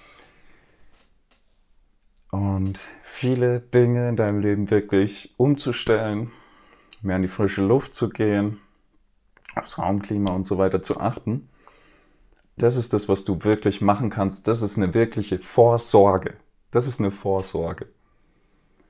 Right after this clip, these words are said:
Und verdient auch den Begriff. Aber es ist keine Vorsorge,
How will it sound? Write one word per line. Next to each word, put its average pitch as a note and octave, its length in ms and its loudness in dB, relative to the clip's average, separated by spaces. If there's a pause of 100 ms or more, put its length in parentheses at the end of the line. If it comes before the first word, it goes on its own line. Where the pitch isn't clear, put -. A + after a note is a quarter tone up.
(300)
Und E2 500 -4 (800)
verdient - 400 -4
auch - 160 -4
den F2+ 240 2
Begriff. E2+ 580 -4 (720)
Aber E2+ 120 -6
es F#2 100 -4
ist G2 160 -2
keine A#2+ 320 0
Vorsorge, F#2 920 2